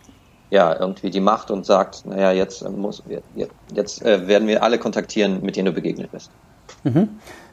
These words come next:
Speaker 2: Nee, das, äh, Modell dieser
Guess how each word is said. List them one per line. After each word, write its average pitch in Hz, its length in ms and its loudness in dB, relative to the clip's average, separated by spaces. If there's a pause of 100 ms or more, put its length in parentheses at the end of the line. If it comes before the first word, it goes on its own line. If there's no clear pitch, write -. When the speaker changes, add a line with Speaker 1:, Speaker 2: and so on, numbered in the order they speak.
Speaker 2:
Nee, 123 280 0 (400)
das, - 760 0
äh, 120 680 4
Modell 135 640 4
dieser 165 500 0